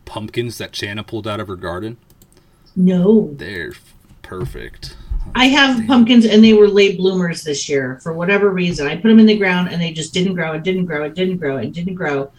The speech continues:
Speaker 2: And we fertilized the heck out of 'em, and they still wouldn't grow. And I'm like, "Are you ever gonna do anything?" And then all of a sudden, they, like, exploded, and they decided,
Speaker 1: Cool.
Speaker 2: "Okay, it's time to grow now." I'm like, "Wait a minute." And so
Speaker 1: <laughs>
Speaker 2: we've got pumpkin vines everywhere.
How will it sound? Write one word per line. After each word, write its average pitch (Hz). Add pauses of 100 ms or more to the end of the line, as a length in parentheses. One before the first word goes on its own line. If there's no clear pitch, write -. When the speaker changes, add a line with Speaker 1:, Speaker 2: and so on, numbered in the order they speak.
(520)
Speaker 2:
And 170 (360)
we 185
fertilized 220
the 202
heck 190
out 175
of 170
'em, 170
and 165
they 156
still 285
wouldn't 220
grow. 160
And 175
I'm 180
like, 160
"Are 190
you 214
ever 202
gonna 208
do 185
anything?" 202
And 196
then 202
all 233
of 226
a 233
sudden, 208
they, 190
like, 175
exploded, 156
and 180
they 180
decided, 165
Speaker 1:
Cool. 233
Speaker 2:
"Okay, 247
it's 214
time 220
to 185
grow 180
now." 143 (460)
I'm 262
like, 240
"Wait 226
a 196
minute." 127 (120)
And 196
so 202
Speaker 1:
<laughs> -
Speaker 2:
we've 220
got 233 (340)
pumpkin 302
vines 180
everywhere. 151